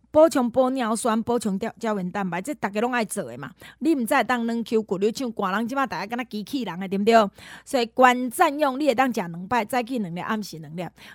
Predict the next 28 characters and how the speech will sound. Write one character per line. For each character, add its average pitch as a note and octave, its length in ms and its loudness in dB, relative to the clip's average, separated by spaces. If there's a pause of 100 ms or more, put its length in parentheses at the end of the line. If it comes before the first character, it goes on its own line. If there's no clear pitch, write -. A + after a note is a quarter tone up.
你 F4+ 160 0
若 D4 180 2
厝 A3+ 160 -4
里 G#3+ 100 -2
有 G3+ 200 -4
钙 B3 320 2
好 A#3+ 160 2
珠 A#3 220 -6
钙 G#3+ 180 2
粉， A3 140 2
你 A#3 40 -4
甲 G3 220 -6
加 G3 160 0
两 G3 260 -8
包。 - 160 -16 (440)
啊， D#4+ 140 0
关 C#4+ 300 6
赞 E4+ 240 0
用 D#4 140 2
的 A#3 80 -4
加 C4 260 0
价 A#3 240 2
购 A#3+ 280 0
嘛 G#3+ 160 0
是 G3+ 100 -8
共 G3+ 140 -2
阮 B3 160 -2
六 G3+ 80 0